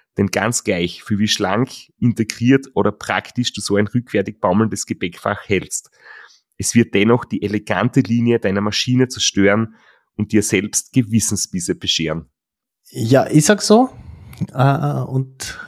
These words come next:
Speaker 2: <laughs> vielleicht ein bisschen gemein, aber die Regel hat jemand geschrieben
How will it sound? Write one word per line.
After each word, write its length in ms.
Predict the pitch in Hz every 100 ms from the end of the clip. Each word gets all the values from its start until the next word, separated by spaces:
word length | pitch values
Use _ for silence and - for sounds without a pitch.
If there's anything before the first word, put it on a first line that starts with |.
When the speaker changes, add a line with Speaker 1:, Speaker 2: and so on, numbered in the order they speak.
| - -
Speaker 2:
<laughs> 480 | 139 - 135 165 - 135 - - - -
vielleicht 520 | - - 135 156 -
ein 100 | 147
bisschen 240 | 151 151 156
gemein, 480 | 143 127 110 151 170
aber 560 | 135 135 - _ _ _ _ _ -
die 140 | 160
Regel 680 | 170 135 139 147 143 - _ _ _ _ _ -
hat 680 | - - 117 - _ - -
jemand 520 | - 120 113 113 107
geschrieben 800 | - 107 - 120 123 123 123 -